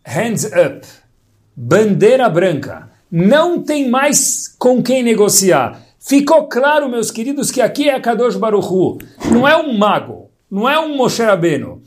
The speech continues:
existe um poder superior aqui. Mas três Makot não foram suficientes,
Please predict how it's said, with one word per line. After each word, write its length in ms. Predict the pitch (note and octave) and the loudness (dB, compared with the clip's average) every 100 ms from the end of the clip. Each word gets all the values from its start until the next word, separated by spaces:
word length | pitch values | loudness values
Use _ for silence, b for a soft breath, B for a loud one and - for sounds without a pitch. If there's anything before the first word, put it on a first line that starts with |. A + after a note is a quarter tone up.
| b b | b b
existe 320 | E3+ C#4 D4+ | 0 2 2
um 120 | D4 | 2
poder 320 | B3 A3 D4+ | 2 2 0
superior 680 | C4 C4+ B3+ B3 G#3 B3 A3 | -4 -6 -4 -4 2 4 2
aqui. 380 | C#3 - F2+ - _ _ _ _ b b b b | -2 -8 -20 -20 _ _ _ _ b b b b
Mas 520 | E3 A#3+ D4 C4 - | 0 2 2 0 -4
três 340 | - A3+ C#4+ B3 | 0 0 0 -2
Makot 400 | B3+ C4+ C#4 D4 | -2 2 2 0
não 100 | - | -2
foram 260 | C4+ B3+ | 0 0
suficientes, 1120 | G#3+ F#3 F3+ F#3+ F#3 G#3+ G#3 C#4+ C#4+ - b | -2 -6 -6 -4 -4 -6 -6 -6 -6 -8 b